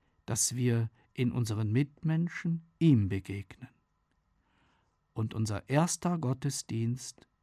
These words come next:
ist der Dienst am nächsten. Im Zweifelsfall vorrangig vor allen frommen Feiern,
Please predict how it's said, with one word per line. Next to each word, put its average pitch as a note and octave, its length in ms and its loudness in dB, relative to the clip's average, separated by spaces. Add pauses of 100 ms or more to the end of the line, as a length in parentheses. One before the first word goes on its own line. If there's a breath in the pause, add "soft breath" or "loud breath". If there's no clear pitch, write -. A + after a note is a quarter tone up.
(440)
ist - 220 -8
der A#2 160 0
Dienst A2 680 -4
am D3 160 2
nächsten. - 560 -2 (1500 soft breath)
Im A2+ 160 -6
Zweifelsfall C#3 1080 0 (580)
vorrangig E3+ 840 6 (180 soft breath)
vor - 300 -2
allen F3+ 500 2
frommen C#3+ 600 2 (840)
Feiern, C3+ 600 2